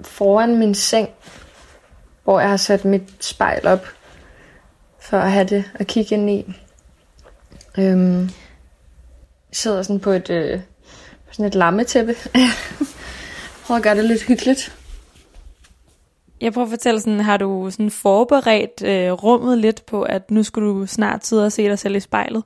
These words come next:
Speaker 1: Ja, det har, altså jeg har sådan, øh, fordi jeg har sådan et spejl, som jeg ikke rigtig har placeret nogen steder, så jeg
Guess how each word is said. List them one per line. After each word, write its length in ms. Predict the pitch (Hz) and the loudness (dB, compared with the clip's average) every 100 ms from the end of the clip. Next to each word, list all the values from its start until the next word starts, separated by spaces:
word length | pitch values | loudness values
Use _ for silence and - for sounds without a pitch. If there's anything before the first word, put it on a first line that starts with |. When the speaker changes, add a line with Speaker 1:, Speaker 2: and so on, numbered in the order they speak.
| _ _ _ - - - - - _ _ 302 - | _ _ _ -20 -18 -20 -20 -20 _ _ -20 0
Speaker 1:
Ja, 200 | 208 226 | 4 4
det 100 | 311 | 4
har, 180 | 277 220 | 0 0
altså 200 | - 226 | 0 0
jeg 140 | 226 220 | 0 0
har 80 | 214 | -2
sådan, 540 | - 208 196 190 180 - _ _ _ _ _ 190 | -2 0 0 0 -4 -8 _ _ _ _ _ -2
øh, 160 | 202 | 0
fordi 260 | 196 208 202 | 2 0 0
jeg 120 | - | -2
har 180 | 190 196 | -2 -2
sådan 180 | - 214 | -2 -2
et 120 | 202 | -2
spejl, 580 | - - 185 202 - 202 | -4 -2 0 2 0 -2
som 480 | 202 196 185 180 180 - _ _ _ | 0 -2 0 -2 -6 -10 _ _ _
jeg 120 | - 190 | -2 -2
ikke 180 | 185 | 0
rigtig 240 | 196 190 202 | -2 0 -2
har 80 | 190 | -2
placeret 560 | - 190 - 202 - 196 | -4 -4 0 0 0 -2
nogen 240 | 185 190 | 0 -2
steder, 440 | 190 - 180 185 | -2 -2 0 2
så 180 | 196 196 | 0 -2
jeg 120 | 190 | -6